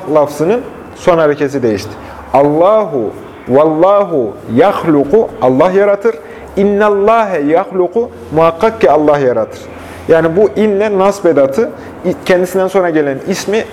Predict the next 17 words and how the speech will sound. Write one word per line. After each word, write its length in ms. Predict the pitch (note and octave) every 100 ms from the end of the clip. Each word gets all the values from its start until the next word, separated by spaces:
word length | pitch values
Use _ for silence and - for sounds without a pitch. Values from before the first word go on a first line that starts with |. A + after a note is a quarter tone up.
| -
üstünlüğü 380 | F3+ - F3+ D#3+
yapar, 440 | C#3 G#2+ A2 G2 - - -
son 200 | - B2+
harekesini. 500 | A2+ G#2 G#2 F#2+ F#2+ F2 - - -
Bu 80 | G3+
sebeple 540 | G3+ F#3 D#3+ E3 G3+ - - - - - - -
innallâhe 840 | E3+ E3+ F3+ E3+ E3+ F3+ F3 D3+
oldu. 480 | B2 B2+ A2 G2 F2+ -
Allahu 580 | B2+ D3 D3 D#3+ D#3+ C#3
şeklindeki 720 | A#2+ A#2+ A#2 A2 G#2+ A2 F#2+ - -
fail 380 | D3 C#3+ E3+ G3 - - - -
innallâhe 580 | D3+ D3+ D3 D3+ C#3+ C3+
oldu. 360 | A2 G#2 F#2+ G2 - - - - -
Arz 360 | F#3 A3 G#3+
kelimesi 640 | - E3 D3 C#3 C3+ A3+ - - - - - - - - -
mef'ul. 460 | E3+ F3 - C3 G#2 - - - - - - - - - - - - - - - - - - - -
Mesela, 560 | E3+ F#3 G3 F3+ A3+